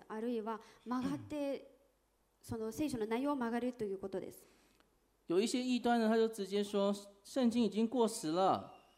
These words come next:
Speaker 2: 他们所受到的启示、新的教导才是正统。
Speaker 1: ある異端は聖書はもう時代遅れだと主張します。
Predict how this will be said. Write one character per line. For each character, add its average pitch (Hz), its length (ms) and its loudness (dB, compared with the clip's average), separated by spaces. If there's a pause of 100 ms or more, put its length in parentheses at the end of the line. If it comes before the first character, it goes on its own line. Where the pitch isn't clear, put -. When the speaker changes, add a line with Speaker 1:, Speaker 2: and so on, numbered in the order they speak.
(140)
Speaker 2:
他 240 100 2
们 233 140 4
所 156 160 0
受 233 240 2
到 220 220 6
的 190 120 2
启 151 380 -4
示、 202 480 0 (220)
新 - 260 -2
的 226 100 4
教 214 300 2
导 160 260 4
才 - 160 -6
是 165 140 -6
正 180 200 -2
统。 110 260 -4 (680)
Speaker 1:
あ 247 100 -2
る 247 100 0
異 233 100 -4
端 240 200 -6
は 240 120 -2
聖 320 240 -2
書 254 220 -6
は 233 100 -6
も 233 140 -6
う 226 60 -6
時 226 200 -6
代 254 160 -2
遅 320 240 -6
れ 254 120 -6
だ 208 120 -10
と 240 160 -8
主 - 140 -10
張 208 140 -20
し - 140 -18
ま 190 160 -12
す。 - 140 -20